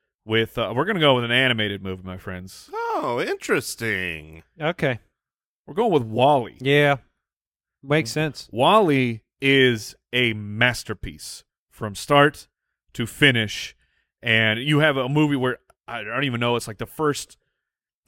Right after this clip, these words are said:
Speaker 1: twenty-five to thirty minutes of the, of the movie doesn't even have dialogue. They're just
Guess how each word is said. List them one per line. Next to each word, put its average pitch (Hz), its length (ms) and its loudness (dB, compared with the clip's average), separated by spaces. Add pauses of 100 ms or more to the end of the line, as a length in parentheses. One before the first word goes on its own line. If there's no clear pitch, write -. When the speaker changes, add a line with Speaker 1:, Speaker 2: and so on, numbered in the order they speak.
(160)
Speaker 1:
twenty-five 147 1120 -2
to 120 100 -6
thirty 151 340 2
minutes 139 320 -2
of 113 140 -4
the, 113 340 -4
of 120 240 -2
the 113 80 -8
movie 131 300 -2
doesn't 160 280 -2
even 156 140 -6
have 131 320 -4
dialogue. 107 580 -4
They're 123 120 0
just 127 300 -4